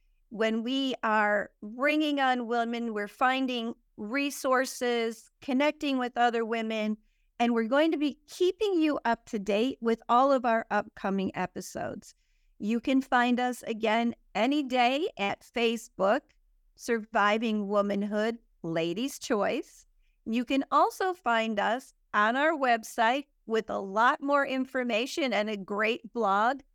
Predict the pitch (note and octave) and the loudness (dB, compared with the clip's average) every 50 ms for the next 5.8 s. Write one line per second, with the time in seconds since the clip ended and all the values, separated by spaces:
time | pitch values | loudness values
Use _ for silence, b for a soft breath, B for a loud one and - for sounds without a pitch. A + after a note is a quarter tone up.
0 | _ _ _ _ _ _ _ _ - - A3 G#3+ G3+ G3 F#3+ G3 G3 G3+ G#3+ A#3+ | _ _ _ _ _ _ _ _ -4 0 2 2 2 2 2 0 -2 -4 -4 -4
1 | C4+ D4 D#4+ D4 A#3 G#3+ A3+ C#4 D4 _ _ _ _ _ _ _ _ _ _ _ | -2 -2 0 -2 -2 -4 -4 -6 -6 _ _ _ _ _ _ _ _ _ _ _
2 | _ _ _ _ _ _ _ _ _ _ _ - G#3+ G#3 G#3 G3+ G3+ G3+ - - | _ _ _ _ _ _ _ _ _ _ _ -4 -2 0 2 2 2 0 0 -2
3 | - G3 F#3+ G3 G#3 G3+ G#3+ A3+ - - A3 G#3 G3+ G3 G3 A#3+ F#3+ - - - | -6 -6 0 2 4 4 4 4 2 0 -2 -2 -2 -4 -6 -10 -16 -12 -2 2
4 | F#3+ F#3 F#3+ F#3+ G3+ G#3 A3+ B3 C4 C#4 C#4 B3+ A3 F#3+ G3+ F#3+ F#3 F3 F3 F3 | 2 2 2 0 -2 0 2 2 2 0 0 -2 -6 -4 0 2 2 2 0 -2
5 | D#3 E3+ E3 D#3+ - - F3+ F#3 F#3+ G3 B3 C4 C#4+ D4+ D#4 | -4 -4 -4 -4 -2 -2 0 0 0 0 0 0 0 0 -2